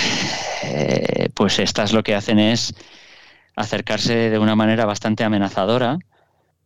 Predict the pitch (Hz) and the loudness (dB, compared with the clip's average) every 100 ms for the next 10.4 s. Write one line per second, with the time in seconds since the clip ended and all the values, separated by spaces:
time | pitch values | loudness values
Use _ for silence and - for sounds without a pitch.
0 | _ _ - 101 98 101 101 98 95 95 | _ _ -4 0 2 2 2 2 4 2
1 | 95 98 95 95 95 - 101 101 104 104 | 4 4 4 4 2 2 2 4 4 4
2 | 104 104 104 104 104 101 92 98 - 107 | 4 2 2 2 2 2 -2 -4 -2 -2
3 | 101 101 98 98 95 95 90 - _ _ | 0 2 2 2 0 0 -2 -6 _ _
4 | - - 113 107 104 110 117 120 117 120 | -12 2 2 4 4 4 2 2 4 2
5 | 113 110 95 101 101 104 104 104 101 107 | 0 -2 0 0 0 0 2 2 2 4
6 | 117 120 120 120 120 113 110 107 104 101 | 4 4 4 4 2 2 2 4 4 2
7 | 104 117 107 - 117 117 117 117 117 - | 2 0 0 0 2 4 4 2 -2 -12
8 | - - - 101 - 98 92 113 120 123 | -20 -10 -2 -2 0 0 2 0 0 0
9 | 123 123 - 104 - - - - - - | 0 -2 -6 -8 -10 -14 -16 -14 -14 -10
10 | 101 92 - - | -8 -6 -8 -10